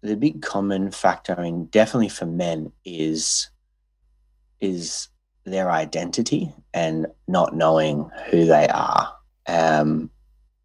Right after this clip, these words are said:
and the way they respond to that is in, or react to that, probably more appropriate, is in their loneliness and their pain, and then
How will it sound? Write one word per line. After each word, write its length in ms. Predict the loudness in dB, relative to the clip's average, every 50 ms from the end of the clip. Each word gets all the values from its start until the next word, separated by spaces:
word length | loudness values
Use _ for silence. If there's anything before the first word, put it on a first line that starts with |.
| _ _ 0
and 440 | 2 2 2 2 0 -4 -4 -6 -8 -4
the 140 | 0 2 4
way 220 | 6 8 8 8
they 160 | 8 6 4 2
respond 500 | 2 0 0 0 4 4 4 4 4 4
to 80 | 4 6
that 220 | 6 4 4 2
is 180 | 0 0 0 0
in, 260 | 0 0 0 -2 -4 -2
or 160 | -2 -2 -2
react 460 | 0 2 4 4 4 4 2 -2 -4
to 120 | -2 0 2
that, 300 | 2 2 2 0 -4 -8
probably 280 | -8 -4 -2 -2 -2 -2
more 180 | 0 0 0
appropriate, 640 | 0 0 2 2 2 2 2 2 2 2 2 2 0
is 220 | 0 0 0 0 0
in 180 | 0 0 2
their 320 | 2 2 2 2 0 0 -4 _ _ _ _ _ _ _ _ _ _ _ _ _ _ 2
loneliness 920 | 4 6 6 8 10 10 12 12 10 10 8 6 4 2 2 0 0 -4 _ _ _ _ _ _ _ _ -6
and 200 | -4 -4 -2 0
their 120 | 0 -2
pain, 560 | -2 -2 0 2 2 4 4 4 2 2 0 0
and 220 | 0 2 2 4 4
then 240 | 4 4 2 0